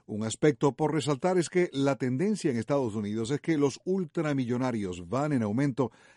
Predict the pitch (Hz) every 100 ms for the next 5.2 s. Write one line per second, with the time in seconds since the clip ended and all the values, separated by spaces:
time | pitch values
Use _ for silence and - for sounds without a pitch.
0 | - 143 139 135 123 131 196 180 123 92
1 | 98 104 135 143 151 190 123 113 127 -
2 | _ _ - 101 120 135 127 135 131 131
3 | 117 107 104 101 110 127 127 131 113 104
4 | 92 127 127 120 95 98 87 - 143 143
5 | 131 117